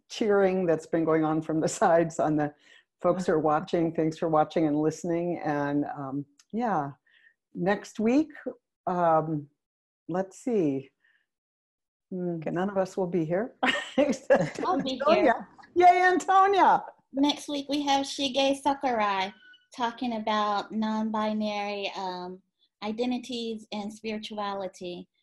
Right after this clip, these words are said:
Speaker 3: and the International Day of Pronouns. So tune in.
Speaker 1: All right. And we will have hosts too, I promise. That'll be great.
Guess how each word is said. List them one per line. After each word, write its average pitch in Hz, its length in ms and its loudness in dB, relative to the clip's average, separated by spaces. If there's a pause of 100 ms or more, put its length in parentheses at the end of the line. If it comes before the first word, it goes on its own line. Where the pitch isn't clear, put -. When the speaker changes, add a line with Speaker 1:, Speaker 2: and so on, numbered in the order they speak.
(140)
Speaker 3:
and 214 140 -4
the 220 100 -6
International 220 640 -8
Day 240 220 -6
of 247 160 -12
Pronouns. 214 720 -10 (440)
So 240 240 -16
tune 285 220 -4
in. 247 200 -6 (280)
Speaker 1:
All 170 220 -2
right. 156 280 0 (100)
And 165 140 0
we 196 100 4
will 214 220 4
have 147 320 -4 (320)
hosts - 640 -8
too, 160 260 -4
I 127 100 -2
promise. 143 480 -6
That'll 143 200 -8
be 147 80 -4
great. 143 360 -2